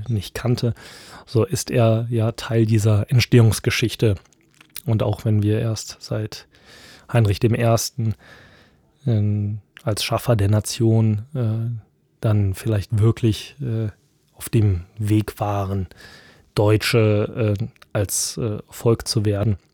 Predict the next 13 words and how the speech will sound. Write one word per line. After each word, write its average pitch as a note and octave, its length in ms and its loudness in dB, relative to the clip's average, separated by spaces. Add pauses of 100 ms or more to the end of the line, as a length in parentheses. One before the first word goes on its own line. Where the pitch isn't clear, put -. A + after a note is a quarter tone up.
(880)
beziehungsweise G#2+ 680 0
das, - 340 -8
äh, A2 260 -6 (140)
mit - 320 -6 (960)
der, G#2 480 -2
äh, G#2 340 -4 (400)
großen A2 600 0
Befreiungsschlacht, G#2+ 1000 -4
mit A2 100 -2
der A2 80 -4
Einigungsschlacht A2 880 0
quasi, G#2+ 600 -2
äh, A2 340 0